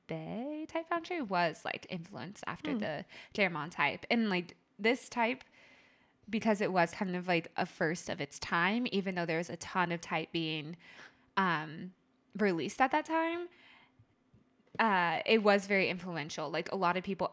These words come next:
Speaker 1: after Garamond did, um, reference his work and was very influenced by his work. So little Garamond, he's just ahead of the trend, out there making his YouTube
Speaker 2: <laughs>
Speaker 1: videos,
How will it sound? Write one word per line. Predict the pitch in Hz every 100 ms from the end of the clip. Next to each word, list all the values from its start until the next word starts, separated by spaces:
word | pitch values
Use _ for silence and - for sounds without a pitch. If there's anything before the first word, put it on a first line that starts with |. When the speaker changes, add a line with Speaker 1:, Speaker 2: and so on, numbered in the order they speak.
| -
Speaker 1:
after | 160 - 175
Garamond | 170 143 143 151 156 107 85 170 - - - 170
did, | 156 135 107 120 - - _ - - -
um, | 196 165 160 - 196
reference | 190 180 - 269 -
his | 285 -
work | 254 254 240
and | 185 180 165 190
was | 196 175
very | 180 165 160
influenced | - 160 170 - 180 -
by | -
his | - 165 -
work. | - - -
So | - - 240 233 233 226 -
little | 285 302 254
Garamond, | 202 196 196 196 190 185 180 180
he's | - 240 -
just | -
ahead | 175 220
of | 247
the | 254
trend, | - 190 185 170 165 175 185 - - - -
out | 202 240 -
there | 220 214 208 202 208 202 - - -
making | 185 208 247 240
his | 214 180 175 170 - _
YouTube | 185 196 185 208 190
Speaker 2:
<laughs> |
Speaker 1:
videos, | 190 185 185 180 180 180 185 175